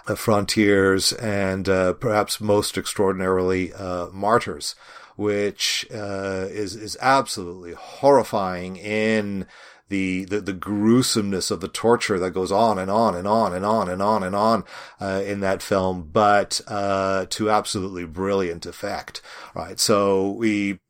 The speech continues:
yeah, the, the tradition of both is there all the way, going all the way back, or, or rather all three of these um, levels of horror goes all the way back through the genre,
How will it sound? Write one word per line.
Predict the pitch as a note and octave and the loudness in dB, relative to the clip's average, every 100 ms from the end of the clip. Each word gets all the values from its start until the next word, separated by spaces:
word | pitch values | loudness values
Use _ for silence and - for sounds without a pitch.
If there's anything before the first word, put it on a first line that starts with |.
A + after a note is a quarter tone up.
| _ _ | _ _
yeah, | B2 G#2+ F#2+ | -2 0 0
the, | A2 | 0
the | A#2 | 0
tradition | A2 B2 D3+ - B2+ | 0 4 4 4 0
of | A2+ F2+ | -2 2
both | C3 C3 G#2+ | 4 4 2
is | G#2+ F#2 | -6 -4
there | A2 A2 G#2+ | -2 0 0
all | A2 C3 B2+ | 4 4 4
the | A2 | 2
way, | G#2 | -2
going | G2 G#2+ G2 | -2 -4 -4
all | G2+ A#2 | -4 -2
the | G#2 | -2
way | G2 | -4
back, | F#2+ A2+ F#2+ - - | -2 -2 -2 -8 -8
or, | A#2 | -6
or | G#2+ A2 | -2 -2
rather | A2 A2 | 0 0
all | A#2 C3 | 4 4
three | A#2 A#2 B2+ | 4 0 2
of | A#2 | 2
these | G2 G2 F2 - - - - - | 2 -2 -4 -10 -16 -20 -20 -16
um, | A#2 G#2 F#2+ F#2+ F#2 F#2 E2+ _ - | -6 -2 0 0 -2 -6 -12 _ -10
levels | A#2 B2+ A#2+ A2 | 0 4 4 2
of | G2 | -2
horror | - A#2 G#2 | -2 0 2
goes | F#2+ F#2 | -2 0
all | A#2 G#2+ | 2 4
the | |
way | G2+ | 2
back | F#2 G#2+ G2+ | 0 0 -2
through | - - A#2 | -4 0 2
the | G2 | 2
genre, | F#2 G2+ G2+ F#2+ | 0 2 2 0